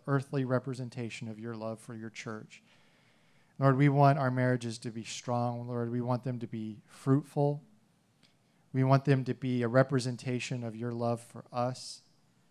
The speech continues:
Lord, we want husbands to lead their families well. Lord, we want them to lead with courage and boldness. And we want wives to lead alongside them, s-,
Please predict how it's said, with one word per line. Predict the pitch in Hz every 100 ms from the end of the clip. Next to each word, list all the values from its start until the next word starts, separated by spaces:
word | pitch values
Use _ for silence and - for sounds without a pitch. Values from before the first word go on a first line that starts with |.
| _ _ _ _ -
Lord, | 135
we | 143
want | 147 143 135
husbands | 147 143 135 143 135
to | - 123
lead | 127 127
their | 123
families | 113 131 123 117 107
well. | 104 110 117 120 123 131 _ _ _ _ _ -
Lord, | 120
we | 127
want | 123 131 135
them | 127 117
to | 123
lead | 113 120 120
with | 113 107 107
courage | - 127 123 123 120
and | 113 107 -
boldness. | 123 117 120 117 117 117 - _ _ _ _ _ _ -
And | 127
we | 135
want | 127 127
wives | 120 123 127 131 117
to | 123
lead | 120 127 123
alongside | 117 117 120 113 120 117 113
them, | 113 107
s-, | - -